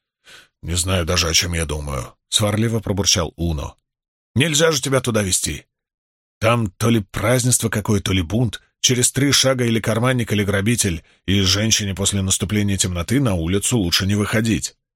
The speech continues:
Более всего прочего, Уна был потрясён последним обстоятельством. В Шайнере женщина чувствовала себя в безопасности в любом месте, в любое время.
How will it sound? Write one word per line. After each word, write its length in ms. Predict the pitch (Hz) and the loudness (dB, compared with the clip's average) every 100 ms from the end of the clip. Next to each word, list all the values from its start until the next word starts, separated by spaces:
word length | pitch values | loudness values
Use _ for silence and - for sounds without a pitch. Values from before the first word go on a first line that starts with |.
| _ _ - | _ _ -2
Более 380 | 101 131 131 | 2 4 4
всего 240 | 120 117 107 | 2 -2 -4
прочего, 540 | - 160 - 147 139 - _ _ | -2 0 0 0 -4 -8 _ _
Уна 220 | 202 214 165 | 0 2 4
был 140 | 156 | 2
потрясён 540 | 135 - 113 - 151 131 | 2 -2 0 2 2 2
последним 640 | 127 - 113 117 110 107 | 2 2 2 2 2 0
обстоятельством. 840 | 92 - 80 67 - - - - - _ _ _ _ | 0 0 0 0 -2 -4 -4 -10 -16 _ _ _ _
В 60 | - | 2
Шайнере 580 | 196 208 160 107 76 - _ _ | 2 4 2 0 -2 -10 _ _
женщина 480 | 117 202 175 147 139 | 4 4 4 2 2
чувствовала 580 | - - - 123 120 117 | 2 0 -2 0 2 0
себя 260 | - 131 | 2 2
в 60 | 101 | 2
безопасности 680 | 110 110 151 156 135 120 127 | 0 0 0 0 2 2 2
в 80 | 123 | 2
любом 340 | 139 117 90 | 2 2 2
месте, 320 | 107 151 - | 2 2 2
в 60 | 117 | 2
любое 320 | 107 107 120 | 2 4 4
время. 380 | 127 104 69 | 2 2 0